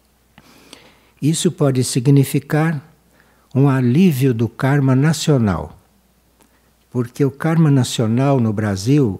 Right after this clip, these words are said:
é bastante pesado por causa da época da escravatura. O Brasil, durante muitos anos, importou negros da África, os escravizou aqui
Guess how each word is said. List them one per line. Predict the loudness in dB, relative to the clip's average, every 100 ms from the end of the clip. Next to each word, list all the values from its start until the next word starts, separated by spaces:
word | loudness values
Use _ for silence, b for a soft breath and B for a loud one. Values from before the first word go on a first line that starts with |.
| _
é | -10
bastante | -6 -6 -2 -2 -2 -2
pesado | -2 -2 0 -2 -2 -6 -10 -12 _ _ _ b b b b b
por | -4 -2
causa | 0 0 0
da | 0 0
época | -2 -4 -6 -4
da | -4
escravatura. | -4 -4 -2 -2 -6 -6 -4 -4 -10 -16 _ _ _ _ _ b b b b b b
O | -6
Brasil, | -2 -2 0 0 0
durante | 2 2 2 0 0
muitos | 0 0 -2 -2 0
anos, | 0 0 -2 -4 -6 -4
importou | -2 -2 -4 0 0 0 -4 -6
negros | -2 0 0 -2 -2
da | -2 -2 -2
África, | -4 -6 -4 -2
os | -2
escravizou | -4 -4 -4 -2 -2 -2 -2
aqui | -4 -6 -6 -6